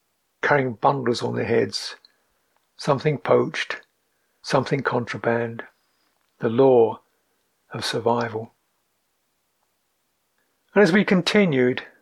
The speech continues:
another reminder of that law loomed up in the shape of the ancient fort that we had passed on our way in.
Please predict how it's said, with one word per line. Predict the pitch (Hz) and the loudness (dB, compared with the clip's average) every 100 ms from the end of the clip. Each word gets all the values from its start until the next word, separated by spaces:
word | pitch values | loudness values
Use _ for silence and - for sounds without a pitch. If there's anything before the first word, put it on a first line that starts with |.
| _ _ _ _ _ _ _ _ | _ _ _ _ _ _ _ _
another | 165 170 160 131 | 0 0 2 4
reminder | 127 123 131 131 113 | 4 4 2 0 0
of | |
that | 131 131 | 0 0
law | 117 131 131 127 | 2 4 4 4
loomed | 123 147 143 135 | 4 2 2 2
up | 143 - - | 2 0 -6
in | 120 | -6
the | |
shape | 120 - 139 143 - | -6 0 0 -2 -6
of | 120 | -4
the | 131 | 0
ancient | 135 151 - 147 143 | 0 -2 -6 -8 -6
fort | - 165 120 - - | 2 4 4 0 -8
that | 135 | -8
we | 131 | -6
had | 127 - | -8 -2
passed | 151 135 123 - | 0 0 -2 -6
on | 123 | -6
our | 120 120 | -4 -2
way | 127 127 | -4 -4
in. | 120 113 120 | -6 -8 -14